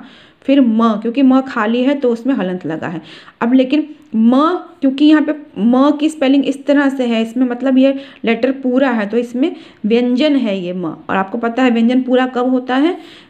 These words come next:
जब उसमें एक स्वर जुड़ता है, जो जिसमें कोई मात्रा नहीं होती उसमें automatically छोटा आ जुड़ा होता है। तो इस राम शब्द का वर्ण विच्छेद हुआ र प्लस आ प्लस म प्लस अ, तो ये ख़त्म किस पे हुआ, छोटे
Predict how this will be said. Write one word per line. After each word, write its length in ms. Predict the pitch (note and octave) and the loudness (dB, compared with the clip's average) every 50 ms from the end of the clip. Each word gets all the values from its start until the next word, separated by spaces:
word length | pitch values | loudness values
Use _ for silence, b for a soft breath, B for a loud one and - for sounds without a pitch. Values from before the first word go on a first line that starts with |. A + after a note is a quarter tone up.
| B - | B -6
जब 280 | F#3 G3+ C4+ D4+ D#4 - - | -2 0 0 0 0 0 -4
उसमें 320 | A#3+ - A#3 B3+ C#4+ C#4 | -6 -2 0 0 0 0
एक 200 | C#4+ - C#4+ - | 0 -2 -4 -4
स्वर 300 | - - - C4 B3+ A#3 | -4 -2 -2 0 0 0
जुड़ता 400 | F#3+ G3+ G3 - - - D#3+ D#3 | -2 -4 -6 -6 -6 -8 -6 -6
है, 160 | F#3 F#3 - - - | -6 -6 -8 -8 -8
जो 80 | G3 | -6
जिसमें 300 | G3 A#3+ A#3+ - C4+ C#4 | -4 -4 0 2 2 2
कोई 160 | C#4 C#4+ C#4+ C#4 | 4 4 2 2
मात्रा 400 | A#3+ G#3+ G#3+ - - B3+ D4 D#4 | 2 0 -2 -4 -2 -2 0 2
नहीं 300 | D4 C#4 C4+ C#4+ D#4 D4 | 2 4 4 4 4 4
होती 460 | C4+ A3 F#3+ - G#3 A3+ E4 D4 B B B B B B B B | 2 2 -2 -4 -6 -6 -6 -6 B B B B B B B B
उसमें 240 | A#3+ - B3+ C4 | -4 0 2 2
automatically 580 | B3+ A#3+ A#3+ C#4 C4+ C4+ C4 C4 C4 B3+ C4 D#4+ | 2 2 2 2 2 2 2 0 -2 -2 -2 -2
छोटा 300 | - - C4 G#3 F#3+ A3+ | -2 -2 -2 -2 -2 -4
आ 140 | G#3+ - B3 | -4 -2 -2
जुड़ा 240 | A#3 G#3+ G#3+ F#3 F3+ | -2 -2 -4 -4 -4
होता 300 | F#3 E3+ C#3 - - C3+ | -6 -6 -8 -8 -8 -8
है। 160 | E3+ F#3 E3+ - B B B B B B B B | -6 -6 -8 -10 B B B B B B B B
तो 60 | - C4 | -4 -2
इस 260 | - A3+ - - - - | -2 -4 -6 -10 -8 -6
राम 300 | F#3+ A#3 G3+ G3 A#3+ C4 | -2 0 0 2 2 0
शब्द 280 | C4 C#4+ B3+ A3+ G3 C#4 | 0 0 -2 -2 -2 -2
का 160 | C4+ C#4 C#4 | -2 -2 -2
वर्ण 240 | B3+ A#3+ A#3 A#3+ B3 | -2 -2 -2 -4 -4
विच्छेद 400 | A#3+ B3+ B3+ - C4+ C4 - A#3 | -6 -6 -4 0 0 0 2 0
हुआ 200 | A#3 B3+ C#4 C#4 - - | 0 -2 -2 -2 -4 -6
र 320 | G3 G#3+ G3+ A3+ B3 C4+ C4+ C4+ C#4 - - | -4 -2 0 2 2 2 0 -2 -6 -12 -8
प्लस 260 | - F#3+ F3+ - - - - | -6 -6 -6 -8 -10 -8 -4
आ 240 | - G#3 G#3+ B3 C#4 D#4+ B B B B B - | -2 0 2 0 0 -2 B B B B B -6
प्लस 240 | G3+ G#3+ G#3+ G#3+ - | -6 -6 -4 -4 -2
म 260 | G3+ G#3 G#3+ A#3+ C#4+ C#4 C#4 - | -2 0 0 0 0 0 -2 -4
प्लस 240 | - G#3 G#3+ G#3+ - - - - | -4 -2 -2 -4 -6 -8 -2 0
अ, 160 | G#3+ F3+ - - - - b b b b b b b - | 0 0 0 -2 -8 -16 b b b b b b b 0
तो 60 | C#4 | 4
ये 180 | C#4+ C#4 D4+ D#4+ | 4 4 4 2
ख़त्म 440 | D4+ - - C4+ B3+ - D4+ D#4+ D#4+ | 0 -2 -4 -4 -2 0 0 0 0
किस 200 | D#4+ E4 D#4+ - | 0 -2 -6 -6
पे 140 | - F#4 F4+ | -2 -2 0
हुआ, 280 | C4+ B3 G3+ E3 - - - - _ _ _ _ _ _ _ _ _ _ _ _ _ _ _ _ _ b b b b b b b - - | 0 0 0 -2 -4 -10 -18 -20 _ _ _ _ _ _ _ _ _ _ _ _ _ _ _ _ _ b b b b b b b -10 -2
छोटे 360 | - C4+ C4 B3+ C4 D#4+ | 2 2 2 2 2 0